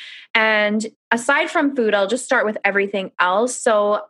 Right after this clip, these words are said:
I've been super open about this. The Tiny Moments podcast listeners know, but I've struggled with anxiety and depression for quite a long time. And for the longest time, I kind of let it define me. And so I would say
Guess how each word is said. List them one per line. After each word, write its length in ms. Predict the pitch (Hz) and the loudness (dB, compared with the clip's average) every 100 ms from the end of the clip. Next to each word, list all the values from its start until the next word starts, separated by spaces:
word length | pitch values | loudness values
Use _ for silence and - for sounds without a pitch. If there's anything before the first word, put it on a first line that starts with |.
| - | -2
I've 340 | 208 220 220 | 2 2 0
been 140 | 220 214 | -2 -2
super 320 | 311 302 294 | -2 0 0
open 220 | 247 254 | 2 2
about 340 | 240 240 240 | 2 0 0
this. 280 | 240 233 240 | 0 0 0
The 40 | 214 | -4
Tiny 320 | - 220 214 | -2 -2 0
Moments 320 | 214 214 214 | 0 -2 -4
podcast 500 | - 202 202 196 196 | -4 -4 -2 -4 -4
listeners 480 | 196 - 190 185 190 | -8 -6 -2 -2 -2
know, 460 | 208 240 247 247 247 - - | 0 2 2 0 -2 -12 -4
but 120 | 233 | -2
I've 240 | 196 208 233 | 2 0 -2
struggled 400 | - 226 226 226 | -2 0 0 0
with 160 | 220 | -2
anxiety 480 | 226 208 185 180 185 | -2 -2 0 0 0
and 80 | 185 | -2
depression 680 | 196 - 196 - 202 185 185 | -4 -6 -6 -4 -2 -2 -4
for 400 | - 196 180 185 | -4 0 0 -2
quite 220 | - 233 | -2 0
a 80 | 277 | 2
long 240 | 247 208 202 | 2 0 -2
time. 480 | - 190 180 185 - | -2 0 0 -2 -2
And 300 | 190 185 190 - - - | 0 0 -2 -8 -18 -4
for 60 | 247 | 0
the 80 | |
longest 420 | 240 254 294 277 - | 2 2 0 -2 -2
time, 240 | 226 202 | 0 0
I 120 | 202 | -2
kind 240 | - 202 220 | -2 -2 -2
of 100 | 220 | -2
let 220 | 202 190 | -2 0
it 200 | 190 185 | 0 -2
define 480 | 202 196 185 185 208 | -4 -4 -2 -2 -2
me. 220 | 233 285 | -2 -2
And 260 | 294 214 208 | -2 -4 0
so 140 | 214 | 0
I 100 | 196 | 2
would 200 | 196 202 | 0 -4
say 440 | - 190 185 196 | -2 0 0 -2